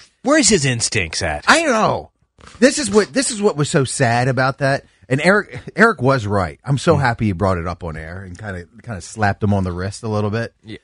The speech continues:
Speaker 1: But
Speaker 2: It's
Speaker 1: you do gotta be gentle on Cakes.
Speaker 2: I know, because he, he gets the face easily,
Speaker 1: Yeah.
Speaker 2: especially about that kind of stuff. Is, um, it's, it's like, is,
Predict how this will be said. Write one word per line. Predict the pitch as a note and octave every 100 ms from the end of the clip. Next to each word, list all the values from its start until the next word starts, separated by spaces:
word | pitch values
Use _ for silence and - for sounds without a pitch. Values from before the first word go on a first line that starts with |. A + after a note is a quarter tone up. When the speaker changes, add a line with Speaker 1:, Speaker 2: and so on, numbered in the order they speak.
| _ -
Speaker 1:
But | D#3
Speaker 2:
It's | D#3+
Speaker 1:
you | D#3+
do | F3+
gotta | G#3 F3
be | D3
gentle | A#2+ A#2+ A#2 G#2+
on | F#2 E2+
Cakes. | - D#2 D2 - - -
Speaker 2:
I | D3
know, | C#3+ E2+ D#2+
because | C3 B2+ B2+ G2 - -
he, | A#2 B2+ C#3 C#3
he | B2 D3+
gets | C#3 C3+
the | B2+
face | - G#2+ F2
easily, | A2 G2+ F2 A2+
Speaker 1:
Yeah. | C3 - _ _ _ -
Speaker 2:
especially | B2+ E3 D3+ C#3
about | B2 A2 G#2
that | G#2 G#2
kind | B2 A2+
of |
stuff. | - C3 C#3 - _ _ -
Is, | - C3 B2 B2
um, | A#2+ A2 G2 F#2+ - _ - - - - _ _ _ _ _ _ _
it's, | C3+ - - _ _ _ _ _ _ _ _ _ - - _ _ _ _ _ _ _
it's | D#3+ E3
like, | C3 -
is, | D#3+